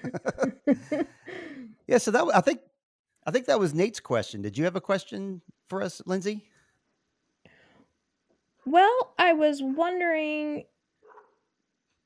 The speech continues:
Speaker 2: you know, I mean, it's part, it's like, this is, part of it's sad 'cause it's like Nate has such a visceral hatred of this movie now, but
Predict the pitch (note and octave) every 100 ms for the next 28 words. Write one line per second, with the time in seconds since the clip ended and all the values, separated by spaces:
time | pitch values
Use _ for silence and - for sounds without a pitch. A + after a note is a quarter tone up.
0 | _ - B3 A#3+ A#3+ A3+ B3 B3 B3 -
1 | _ B3 B3 - C#4 C#4+ E3 B3 A#3+ A#3
2 | B3+ A#3+ A3+ A3 C#4+ C#4+ B3+ A#3+ - C4+
3 | C#4+ A#3+ A3+ B3+ A#3 A3+ A3 A3 G#3+ G#3
4 | G#3 F#3+ A3 B3+ - - A#3+ A#3+ A3 A#3+
5 | A#3+ A3 G#3 A#3+ A#3+ B3 A#3 A#3 G3+ B3
6 | B3 A#3+ G#3+ A3 A#3 A3 G3+ G3 F#3+ F#3+
7 | G#3 F#3+